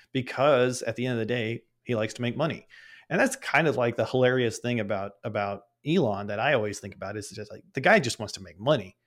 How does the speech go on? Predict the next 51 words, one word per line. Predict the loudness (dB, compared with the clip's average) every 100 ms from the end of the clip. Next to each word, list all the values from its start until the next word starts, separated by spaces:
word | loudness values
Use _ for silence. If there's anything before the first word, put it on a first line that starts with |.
| _ -20 -20 _
He | 2 2
just | 4
doesn't | 4 4 2
understand, | 0 0 -4 -6 -4 -2 -2 -2 -6 -12 _
or | -2 -2 -2
maybe | -2 0
he | 0
doesn't | 0 0
like | -2 -2 0 0 -2 -4 -12
the | -6 -2
idea | 0 0 0 0
of | 0 -4
making | -4 -2
money | -2 -4
for, | -4 -6 -6 -10 _ _ _ _ 0
through | 0 2
ads | 0 -2 -4 -14 -18 -10
or | -2
making | 0 2 0
money | 0 0
through | 0 0
a |
different | 0 -2 -2 -2
revenue | -2 -2 -8
stream | -8 -2
other | 0 2 0
than | -2 -6 -6 -10 -6
direct, | -4 -4 -8 -14 -20 -20 _
right? | -10 -10 -12 _ _ _ _ _ _ _ -10 0
And | 2
let's | 2
talk | 4 4
real | 4 2
quickly | 2 0 -2
about | -2 -4
censorship, | -2 -2 -2 -6 -10 -16 -20 -20 -8
because | 0 0
if | 2
you | 4
want | 4
to |
talk | 4 2 2
about | 2 0
a |
place | 2 0 0
where | -2
you | -2
want | -4 -4
to | -4
go | 2 2
to | 2 -2 -2 -4